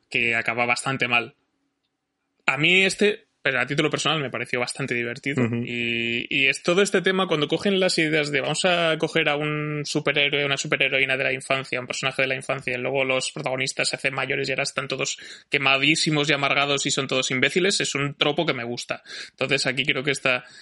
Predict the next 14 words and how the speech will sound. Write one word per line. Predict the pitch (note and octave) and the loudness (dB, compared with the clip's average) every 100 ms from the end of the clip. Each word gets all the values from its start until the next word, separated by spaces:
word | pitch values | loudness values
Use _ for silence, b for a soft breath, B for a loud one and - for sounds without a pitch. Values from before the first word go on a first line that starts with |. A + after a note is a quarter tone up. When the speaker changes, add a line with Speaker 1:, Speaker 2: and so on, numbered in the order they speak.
| B B | B B
Speaker 1:
bastante | D3 C3+ - C3+ B2+ | 0 0 0 -2 0
bien | C3 | 0
aprovechado, | B2 A#2+ A#2 - B2+ A#2+ | -2 -2 -2 0 0 0
¿no? | A#2+ D#3 | -2 0
Y | |
el | B2+ A2+ | 0 0
personaje | B2+ C#3 C#3 E3+ | -2 -2 0 2
de | E3 | 2
Planetina | D#3 C#3 C3+ C3+ F3 F#3 | 2 2 2 2 2 2
me, | B2 A#2 A#2 | 0 -2 -6
me | A#2+ A#2+ | -8 -8
pareció | A2+ A#2+ - C#3 | -6 -6 -4 -2
bastante | D3+ C#3+ C#3 D#3+ | -2 -4 -2 -2
guay. | B2 C3 A2 | 2 0 0